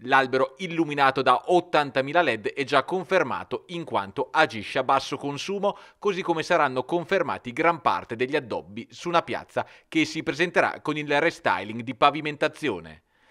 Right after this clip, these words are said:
Su tutto il resto si stanno invece studiando allestimenti alternativi, ad esempio quello dell'illuminazione mista fra luminarie tradizionali e lume di candela. Proposte che si accavallano sulle varie riunioni.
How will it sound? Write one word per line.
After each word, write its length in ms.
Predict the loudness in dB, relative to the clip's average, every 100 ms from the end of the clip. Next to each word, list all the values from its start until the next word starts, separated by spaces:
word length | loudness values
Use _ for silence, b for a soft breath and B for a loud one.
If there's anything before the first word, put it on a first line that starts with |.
| b
Su 160 | _ -12
tutto 240 | -6 -2
il 60 | 2
resto 320 | 4 2 -2
si 100 | -6
stanno 220 | -2 -2
invece 280 | 0 -4 -4
studiando 520 | -10 -12 0 0 0
allestimenti 600 | -4 -4 -6 -8 -6 -4
alternativi, 800 | -4 -2 -2 -2 -4 -4 -6 -8 b b b 0
ad 140 | 2 2
esempio 560 | -2 -6 -6 -6 -6
quello 360 | -4 0 0 0
dell'illuminazione 880 | -2 -4 -6 -4 -2 -2 -4 -4 -6
mista 380 | -6 -12 -4 -2
fra 180 | 2 0
luminarie 500 | 0 -4 -2 -2 -2
tradizionali 760 | -2 -4 -4 -4 -4 -8 -12
e 140 | -6 -4
lume 240 | -4 -6
di 100 | -6
candela. 580 | -2 -2 -2 -8 -10 -20 _ _ _ _ _ _ _
Proposte 600 | 2 2 2 -4 -6 -8
che 100 | -8
si 140 | -2 -2
accavallano 540 | 2 6 6 6 -4
sulle 260 | -6 -2 4
varie 260 | 4 4
riunioni. 560 | 0 -2 0 0 -2